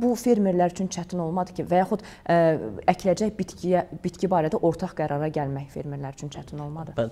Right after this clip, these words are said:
Speaker 2: torpaqlarını, ə, birləşdirmək, ə, məsələsinə gəldikdə, yəni onlar vahid, ə, əkinə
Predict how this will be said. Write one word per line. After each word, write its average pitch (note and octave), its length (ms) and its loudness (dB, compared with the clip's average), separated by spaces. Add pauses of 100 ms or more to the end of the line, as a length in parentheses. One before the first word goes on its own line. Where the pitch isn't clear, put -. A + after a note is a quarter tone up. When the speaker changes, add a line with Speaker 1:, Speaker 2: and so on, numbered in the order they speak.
Speaker 2:
torpaqlarını, E3+ 720 6
ə, B2+ 180 2 (320)
birləşdirmək, B2+ 800 2
ə, A2 160 -2 (140)
məsələsinə A2 500 -2
gəldikdə, A2+ 400 2
yəni C#3+ 160 0
onlar C3+ 320 2
vahid, B2+ 560 2 (400)
ə, - 160 -6 (140)
əkinə B2+ 260 4